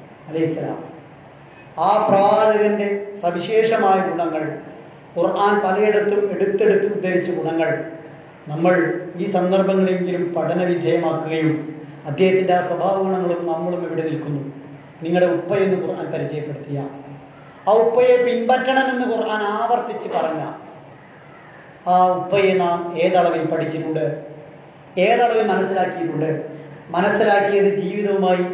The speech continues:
ഏതളവിൽ നാം കൊണ്ടുവരുന്നുണ്ട്, ജീവിതത്തിലേക്ക് കൊണ്ടുവരുന്നുണ്ട്. ഇതൊക്കെ വളരെ പ്രധാനപ്പെട്ട ആലോചനയാണ്. എല്ലാ വർഷവും ദുൽഖഅദ് വരും, ദുൽഹജ്ജ് വരും, ഹജ്ജിൻ്റെ സീസൺ വരും, കുറേ പേര് ഹജ്ജിന് പോകും, തിരിച്ചു വരും, അവർക്ക് യാത്രയൊക്കെ കൊടുക്കും, വന്നാൽ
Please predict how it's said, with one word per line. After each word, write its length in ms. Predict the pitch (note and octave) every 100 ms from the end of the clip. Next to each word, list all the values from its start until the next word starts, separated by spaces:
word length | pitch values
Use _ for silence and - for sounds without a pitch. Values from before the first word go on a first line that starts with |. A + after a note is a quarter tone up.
| -
ഏതളവിൽ 600 | F3 F#3 F3+ F3 E3+ E3
നാം 380 | D#3+ D#3+ D#3+ D#3+
കൊണ്ടുവരുന്നുണ്ട്, 1080 | D#3+ F3 F3+ E3+ D#3 D3+ C#3+ C#3 C#3 - - - -
ജീവിതത്തിലേക്ക് 560 | D#3 F3+ F3 D#3+ E3 -
കൊണ്ടുവരുന്നുണ്ട്. 920 | D#3 D#3+ D#3 D3+ D3 C#3 - - - - -
ഇതൊക്കെ 260 | F3+ G3 G#3
വളരെ 280 | F3+ F3+ F3
പ്രധാനപ്പെട്ട 640 | E3+ - D#3 F3 - - - D3
ആലോചനയാണ്. 640 | C#3+ D#3 D3+ C#3+ C#3 C#3
എല്ലാ 400 | C#3 D#3 E3 E3
വർഷവും 640 | E3+ E3 F3+ F3+ F3+ - -
ദുൽഖഅദ് 460 | E3 E3 E3+ F3+ F3+ F3
വരും, 320 | F3+ - E3+
ദുൽഹജ്ജ് 480 | D#3+ D#3+ E3+ F3+ F3+
വരും, 200 | F3+ F#3
ഹജ്ജിൻ്റെ 320 | F#3 E3+ E3+
സീസൺ 360 | F3+ F3 E3+ F3+
വരും, 220 | F3+ F3+
കുറേ 200 | E3+ E3+
പേര് 260 | E3+ E3+ E3
ഹജ്ജിന് 220 | F3 F3+
പോകും, 300 | F3+ F3+ -
തിരിച്ചു 280 | F3 - F#3+
വരും, 520 | F3+ F3+ F#3+ - - -
അവർക്ക് 240 | F3 E3+ F3
യാത്രയൊക്കെ 600 | E3 E3+ F3 F#3 F#3 F#3
കൊടുക്കും, 340 | F3+ F#3 G3
വന്നാൽ 380 | E3+ E3 F3+